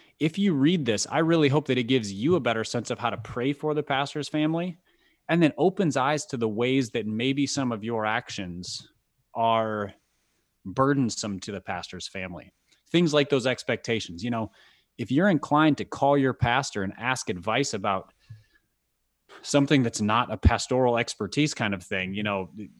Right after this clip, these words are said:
economic stuff or pandemic stuff or whatever, I, I understand looking at him and going, "I,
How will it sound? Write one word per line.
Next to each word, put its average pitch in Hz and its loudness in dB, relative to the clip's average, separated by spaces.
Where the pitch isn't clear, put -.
economic 120 2
stuff - -2
or 98 -6
pandemic 117 0
stuff - -4
or 104 -4
whatever, 117 0
I, 113 -6
I 127 -2
understand 165 2
looking 139 2
at 110 -2
him 123 0
and 110 -2
going, 101 -2
"I, 98 -10